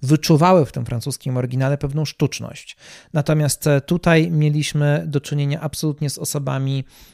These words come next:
e, które faktycznie nie słyszą, które na co dzień posługują się językiem migowym, więc wybrano aktorów z tego środowiska. To jest takie bardzo inkluzywne, ale jednocześnie artystycznie też działające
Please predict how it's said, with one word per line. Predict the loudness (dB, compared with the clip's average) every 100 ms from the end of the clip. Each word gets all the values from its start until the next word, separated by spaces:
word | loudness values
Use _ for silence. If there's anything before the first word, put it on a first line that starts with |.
| -6
e, | -2 -2
które | -2 -4 -2
faktycznie | -4 -6 -2 -2 0 0
nie | 0
słyszą, | -2 -4 0 -2 -2
które | -4 -4
na | -2
co | 0 2
dzień | 2 2
posługują | 0 -4 -2 0 -2
się | -2
językiem | -2 -2 -2 -2
migowym, | 0 2 2 0
więc | -2 -4
wybrano | -4 -2 -2 -6 -10 -10
aktorów | -4 -4 2 4 6 2 -2 -8
z | -2
tego | 0 0
środowiska. | -2 -2 -2 -2 -2 -2
To | -2
jest | -4
takie | -4 -4 -6 -8 _
bardzo | 2 4 4 2
inkluzywne, | 0 -2 -2 4 4 4 2 0 _ _ 0
ale | 4
jednocześnie | 4 2 0 0 -2
artystycznie | -2 -4 2 2 2 -2
też | -2 -4
działające | -2 -2 -2 -4 -4 -6